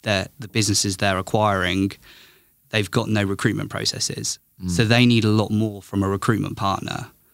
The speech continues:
Speaker 2: Right.
Speaker 1: versus a V C that gets involved in later stages that have internal recruitment teams. They might not need that much help from you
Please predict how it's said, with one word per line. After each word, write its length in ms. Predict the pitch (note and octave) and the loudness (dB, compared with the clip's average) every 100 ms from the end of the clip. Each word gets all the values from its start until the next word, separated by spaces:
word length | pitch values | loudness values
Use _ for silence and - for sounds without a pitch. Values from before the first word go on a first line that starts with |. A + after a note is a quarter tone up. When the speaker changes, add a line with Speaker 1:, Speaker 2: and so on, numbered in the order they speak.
| F2 | -6
Speaker 2:
Right. 260 | F2 E2 - | -4 -4 -6
Speaker 1:
versus 880 | G#2+ G#2 A2+ A2 - G#2+ G2+ G2 - - _ - | -10 0 2 2 2 2 2 2 -2 -6 _ -8
a 60 | |
V 200 | G2+ G#2+ | 0 2
C 220 | G2 A2 G#2 | 4 2 2
that 180 | G2 | 0
gets 240 | - G2+ - | -2 -2 2
involved 360 | G#2 G#2 G2 G2+ | 2 2 2 2
in 120 | G#2 | 4
later 220 | A#2 A2 | 4 2
stages 560 | - G#2 G2 G2 G2+ F#2+ | 0 2 0 0 -2 -2
that 120 | G2 | -2
have 200 | - G#2+ | 0 0
internal 400 | G#2 G2 G#2 G2 | 2 2 2 0
recruitment 460 | G2 - A#2 G2 G2+ | 0 0 -2 -2 -6
teams. 540 | - F#2+ G2 G2+ - - - - _ - _ _ | -4 -2 0 0 -2 -4 -16 -20 _ -20 _ _
They 160 | A2+ A2+ | 0 4
might 220 | A#2 A#2 | 4 2
not 140 | A2+ | 0
need 220 | A2 G#2+ G2 | 2 2 0
that 140 | - | -6
much 180 | G2+ - | -6 -4
help 200 | G#2 G2 | -4 -4
from 140 | - F#2+ | -8 -10
you 200 | F#2+ | -10